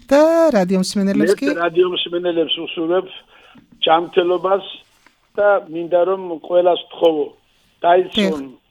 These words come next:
Speaker 2: ე, არსებული ნორმები და დაიცვონ ის წესები, რომლებიც დღეს არის მიღებული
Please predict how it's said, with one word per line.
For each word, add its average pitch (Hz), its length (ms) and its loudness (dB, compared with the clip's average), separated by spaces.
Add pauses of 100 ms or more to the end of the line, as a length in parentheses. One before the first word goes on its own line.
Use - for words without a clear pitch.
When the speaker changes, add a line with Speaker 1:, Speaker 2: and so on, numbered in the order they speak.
(520)
Speaker 2:
ე, 151 140 -10 (420)
არსებული 165 800 0
ნორმები 165 600 -2 (560)
და 190 180 6
დაიცვონ 165 560 -4 (280)
ის 175 180 -10 (120)
წესები, 185 520 -4
რომლებიც 160 560 -2
დღეს - 300 -6
არის 156 260 -2
მიღებული 151 540 -2